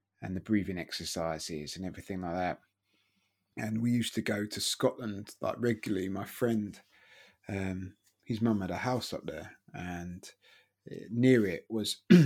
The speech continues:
like, a river, but in the river there was, like, a, like, a big eddy where you could just kind of get in. It was like a pool. Um, so I thought I'd just try it there once, and then I started to expose, like, in, in cold showers, uh,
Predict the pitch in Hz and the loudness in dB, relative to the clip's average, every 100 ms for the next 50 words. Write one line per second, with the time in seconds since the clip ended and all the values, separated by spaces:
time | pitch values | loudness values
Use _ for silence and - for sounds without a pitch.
0 | 104 - _ 117 107 107 123 117 92 90 | 8 -4 _ -10 -2 6 8 8 2 -2
1 | 107 107 113 104 98 98 98 95 95 95 | 2 4 4 2 -2 -2 -4 -6 -10 -8
2 | 90 - _ - - _ - - 90 110 | -8 -10 _ -20 -20 _ -16 -12 -2 0
3 | 104 95 87 85 90 92 - 92 90 - | 0 -2 -4 -4 -4 -6 -8 -10 -10 -8
4 | 101 87 - 113 107 80 - - - - | -6 -8 -4 -2 -2 -6 -10 -14 -14 -2
5 | 127 - - _ _ _ _ _ - - | 0 -2 -8 _ _ _ _ _ -20 -20
6 | _ _ 95 95 98 98 98 101 _ _ | _ _ -6 -4 -2 -4 -6 -10 _ _
7 | _ _ - - 131 - 156 80 - - | _ _ -14 0 0 2 -2 -2 -4 -6
8 | - 139 135 - 113 123 95 87 - 104 | 0 4 4 2 2 2 2 -4 -8 -2
9 | 107 110 107 - 110 101 101 - 104 101 | 0 0 0 2 4 4 0 -4 0 0
10 | 95 _ _ _ _ _ _ _ - 107 | 0 _ _ _ _ _ _ _ -16 -8
11 | - - 113 110 104 - 104 98 - 107 | -6 2 4 4 2 0 0 0 0 -4
12 | 104 107 104 - 104 101 101 98 110 85 | -2 -2 -2 0 -2 0 0 2 0 0
13 | 80 - - 87 | -4 -8 -10 -12